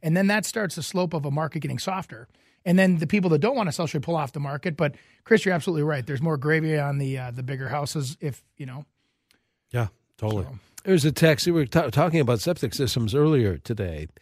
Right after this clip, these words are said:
Speaker 3: Uh, the texter says, "We currently have our own septic system, which is not a mound system. We are in sand. We have to get it tested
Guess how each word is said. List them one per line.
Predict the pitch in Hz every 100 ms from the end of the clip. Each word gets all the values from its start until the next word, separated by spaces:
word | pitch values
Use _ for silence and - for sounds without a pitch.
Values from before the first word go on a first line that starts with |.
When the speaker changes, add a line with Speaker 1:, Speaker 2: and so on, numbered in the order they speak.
| _ _ _
Speaker 3:
Uh, | 104 110
the | 117
texter | 160 156 - 131
says, | - 127 113
"We | 135
currently | 113 170 175 139 123 117
have | 113 127
our | 123 123
own | 151 160
septic | - 135 131 107
system, | 117 98 123 110
which | 117 -
is | 120 110
not | 120 127 117
a |
mound | 104 127 147 156
system. | - 87 - - 95 _ _ _ _
We | 110 127
are | 131
in | 147 160
sand. | 147 - 131 107 107 131 - _ -
We | 123
have | 113 139
to | -
get | 127 135
it | 117
tested | - 165 151 - 82